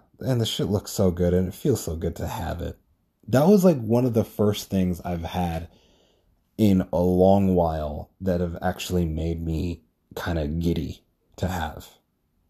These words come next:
You know? I feel, I felt pretty good when I got it. Um,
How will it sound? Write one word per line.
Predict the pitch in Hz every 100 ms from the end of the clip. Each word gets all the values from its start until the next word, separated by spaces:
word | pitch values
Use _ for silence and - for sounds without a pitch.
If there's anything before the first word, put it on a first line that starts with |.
| _ _ _ _ _ _ _
You | 98
know? | 90 90 110 - _ _ _ _ _ _ _ _ -
I | 110
feel, | 139 117
I | 87 104
felt | 127 110
pretty | - 95
good | 82 78
when | 80
I | 78
got | 76 - 82
it. | - _ _ _ _ _ _ _ _ _
Um, | - 90 82 76 82 85 90 -